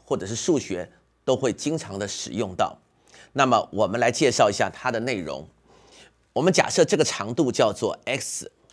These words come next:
这个长度叫做 y。那么根据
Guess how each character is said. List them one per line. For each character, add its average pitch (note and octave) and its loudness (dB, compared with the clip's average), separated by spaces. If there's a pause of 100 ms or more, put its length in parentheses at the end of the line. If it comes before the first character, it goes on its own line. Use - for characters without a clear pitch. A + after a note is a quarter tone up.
(480)
这 A3 6
个 D#3+ 2
长 G#2 -6
度 A2 0
叫 G2+ 2
做 F#2 -6
y。 B2 2 (680)
那 G3 2
么 D#3 0 (160)
根 G3+ 2
据 F#3 -2